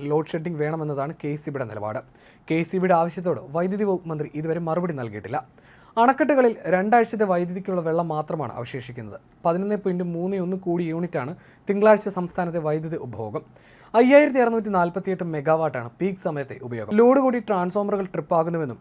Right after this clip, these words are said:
ഇതുവരെ എഴുന്നൂറിലധികം ട്രാൻസ്ഫോമറുകൾ തകരാറിലായെന്നും കെ സി ബി വിശദീകരിക്കുന്നു. പലയിടത്തും പതിനഞ്ച് മിനിറ്റ് മുതൽ അരമണിക്കൂർ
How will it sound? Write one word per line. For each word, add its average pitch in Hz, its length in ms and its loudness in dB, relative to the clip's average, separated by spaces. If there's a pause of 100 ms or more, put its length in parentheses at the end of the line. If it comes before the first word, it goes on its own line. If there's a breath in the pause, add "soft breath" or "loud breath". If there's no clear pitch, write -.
ഇതുവരെ 165 240 0 (140)
എഴുന്നൂറിലധികം 202 640 0
ട്രാൻസ്ഫോമറുകൾ 170 540 -4 (100)
തകരാറിലായെന്നും 156 760 -2
കെ 156 100 -2 (100)
സി 175 120 -4
ബി 131 120 -8
വിശദീകരിക്കുന്നു. 113 560 -12 (500 loud breath)
പലയിടത്തും 240 440 8 (100)
പതിനഞ്ച് 196 400 0
മിനിറ്റ് 180 300 -4
മുതൽ 160 160 -4 (160)
അരമണിക്കൂർ 170 500 -4